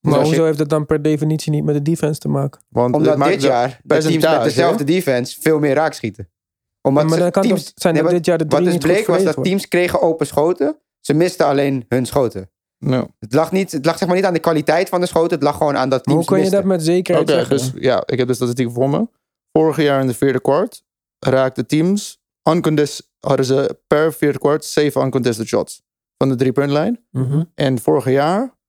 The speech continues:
Speaker 3: schoten de andere teams drieëndertig procent. Dit jaar,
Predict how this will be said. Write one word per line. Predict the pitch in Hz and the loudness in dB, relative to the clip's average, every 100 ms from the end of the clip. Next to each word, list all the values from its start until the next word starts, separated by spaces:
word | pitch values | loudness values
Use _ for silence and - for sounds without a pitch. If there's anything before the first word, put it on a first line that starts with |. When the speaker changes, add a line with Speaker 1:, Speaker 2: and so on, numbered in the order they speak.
| _ _ _ _ | _ _ _ _
Speaker 3:
schoten | - - 135 127 | -4 0 2 2
de | |
andere | 147 170 185 | 2 2 0
teams | 175 170 202 214 - _ | 0 0 0 -2 -8 _
drieëndertig | - 135 151 139 131 - | -6 -2 0 0 -2 -4
procent. | 117 95 - _ _ _ _ _ _ _ | -4 -4 -6 _ _ _ _ _ _ _
Dit | 151 160 | 0 0
jaar, | 151 151 190 240 | 2 0 0 -4